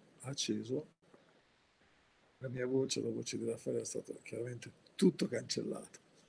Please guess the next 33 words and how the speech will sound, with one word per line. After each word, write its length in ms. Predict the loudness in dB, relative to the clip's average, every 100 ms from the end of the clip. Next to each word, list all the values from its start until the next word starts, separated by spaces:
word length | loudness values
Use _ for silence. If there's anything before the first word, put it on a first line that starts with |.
| _ _ _
Era 200 | 6 12
rimasto 580 | 12 12 12 10 10 8
un 200 | 4 2
ronzio 880 | 8 8 8 4 6 10 10 8 4 -8 -20 -20 -14 -4
che 80 |
veniva 320 | -2 0 0 0
dal 180 | -2
disco, 520 | -4 -8 -8 -6 -6 -8 -16 -20 -20 _ _ _
si 160 | -8 -4
sentiva 380 | -4 -2 0 0
questo 340 | -2 -4 -6
zzz, 600 | -6 -10 -10 -12 -12 -12
questo 240 | -10 0 2
ronzio 500 | 2 2 2 2 0
del 160 | -6 -10
disco. 420 | -12 -12 -12 -12 -20 -20 -20 -20 -20 -20 -20 -20 -12
Allora 300 | -4 0 0
gli 60 | 0
ho 40 |
detto, 220 | -2 0
"Guarda, 300 | 2 2 0
è 20 | -2
rimasto 400 | -2 -4 -8 -8
solo 280 | -6 -4 -4
il 80 | -4
ronzio." 580 | -8 -6 -4 -4 -6 -12 -20 -20 -20 -8 -4
Eh, 140 | -2 -2
lui 140 | -4
mi 80 | -4
ha 40 | -4
detto, 300 | -6 -6 -12
"Un 80 | -12
momento, 540 | -8 -8 -8 -10 -12